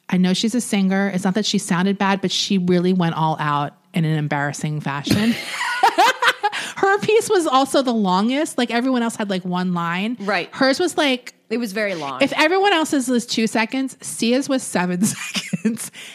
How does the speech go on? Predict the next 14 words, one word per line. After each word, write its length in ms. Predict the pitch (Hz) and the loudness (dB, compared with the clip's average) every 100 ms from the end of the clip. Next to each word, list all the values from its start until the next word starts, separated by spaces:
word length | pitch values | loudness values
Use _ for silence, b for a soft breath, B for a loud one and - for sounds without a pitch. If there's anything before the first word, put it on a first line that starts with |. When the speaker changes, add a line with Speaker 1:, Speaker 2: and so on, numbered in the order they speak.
| B | B
Speaker 1:
And 100 | 254 | -2
she 360 | - - 302 339 | 0 2 4 4
acted 400 | 294 277 262 240 | 2 0 -2 0
like 140 | 226 | -2
she 200 | - 233 | 0 0
was 160 | 220 208 | 0 2
literally 380 | 196 196 196 196 | 2 2 2 0
singing 380 | - 190 190 | 0 2 2
one 120 | 180 175 | 2 0
of 120 | 170 | -2
her 140 | 175 | -2
own 200 | 170 170 | -2 -2
hit 220 | 170 170 165 | 0 -2 -4
songs 680 | 170 160 190 214 247 - | -4 -2 0 -2 -4 -6